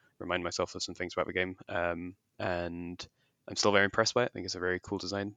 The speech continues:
You know, this is one I've worked on, so of course I'd say that. But, uh, yeah, I think it's very nice,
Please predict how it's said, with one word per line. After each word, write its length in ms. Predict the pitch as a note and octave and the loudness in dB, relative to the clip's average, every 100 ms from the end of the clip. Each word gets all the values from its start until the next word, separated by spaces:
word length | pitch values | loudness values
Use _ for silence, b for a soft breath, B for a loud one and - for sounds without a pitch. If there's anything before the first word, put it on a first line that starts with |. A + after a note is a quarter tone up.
| - | -12
You 80 | F2 | -8
know, 60 | E2 | -6
this 140 | F2 | -4
is 60 | - | -2
one 120 | F2 | -2
I've 80 | F2 | 0
worked 200 | E2+ - | -2 -2
on, 140 | F#2 | -6
so 180 | - F2+ F#2+ - _ _ _ - | -4 -6 -8 -18 _ _ _ -18
of 80 | - | -6
course 180 | F#2 F#2 | -2 -2
I'd 80 | F2+ | 0
say 100 | F#2 | 0
that. 140 | F#2 _ | -2 _
But, 180 | D#2+ D#2+ - | -4 -4 -8
uh, 180 | E2+ D#2+ | -6 -2
yeah, 100 | F2 | -2
I 20 | E2 | -2
think 120 | F#2 | -2
it's 60 | |
very 140 | - F2 | 0 0
nice, 280 | E2+ - | -2 -4